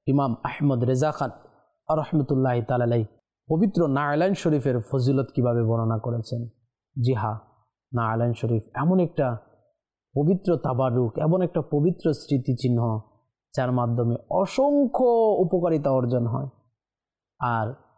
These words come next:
নায়লাইনের মাধ্যমে, জুব্বা মোবারকের মাধ্যমে উপকার অর্জন করাটা, ওসিলা বানানো, এটা সাহাবায়ে কেরামের তরিকা, সাহাবায়ে কেরামের পদ্ধতি। হয়তোবা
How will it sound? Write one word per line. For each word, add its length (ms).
নায়লাইনের 680
মাধ্যমে, 480
জুব্বা 440
মোবারকের 500
মাধ্যমে 460
উপকার 400
অর্জন 340
করাটা, 400
ওসিলা 520
বানানো, 400
এটা 200
সাহাবায়ে 480
কেরামের 420
তরিকা, 420
সাহাবায়ে 440
কেরামের 380
পদ্ধতি। 520
হয়তোবা 360